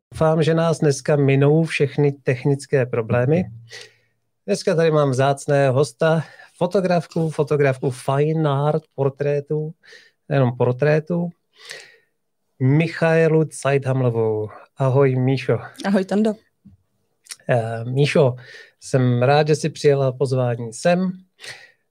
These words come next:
Speaker 1: a já jsem si na tebe připravil několik otázek.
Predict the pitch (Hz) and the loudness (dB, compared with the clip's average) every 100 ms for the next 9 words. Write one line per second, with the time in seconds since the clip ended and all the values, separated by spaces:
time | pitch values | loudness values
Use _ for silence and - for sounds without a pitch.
0 | _ - 135 135 135 127 - - 107 143 | _ -4 0 2 2 -2 -8 -10 -6 -4
1 | 131 175 131 127 139 151 151 _ _ - | -2 -2 -2 -2 0 0 0 _ _ -6
2 | 139 - 120 120 123 135 139 127 - 123 | -4 -2 -2 0 2 2 2 0 -4 -8
3 | 120 151 - - - _ _ _ _ _ | -6 -8 -10 -20 -20 _ _ _ _ _
4 | - - _ _ _ _ _ _ - 190 | -20 -20 _ _ _ _ _ _ -2 0
5 | 123 113 110 107 | 0 -2 -4 -8